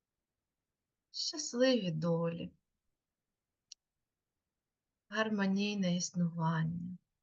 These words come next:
творчий прояв. Це може стосуватися вас особисто, може стосуватися ваших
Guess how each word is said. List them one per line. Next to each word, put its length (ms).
творчий 600
прояв. 640
Це 180
може 460
стосуватися 920
вас 280
особисто, 840
може 340
стосуватися 880
ваших 320